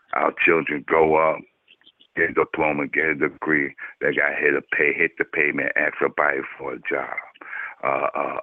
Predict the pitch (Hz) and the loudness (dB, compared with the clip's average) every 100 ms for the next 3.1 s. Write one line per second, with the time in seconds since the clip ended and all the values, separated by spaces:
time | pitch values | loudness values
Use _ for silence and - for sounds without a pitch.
0 | - 67 67 - 69 65 - - - 90 | -4 -4 -4 -4 -4 -4 -8 -4 2 4
1 | 87 - 80 71 64 64 - 80 82 78 | 4 4 4 2 -4 -6 2 6 6 6
2 | 78 78 - 80 73 - 73 65 - 71 | 4 0 0 0 0 -2 -2 -2 -2 -2
3 | 67 | -2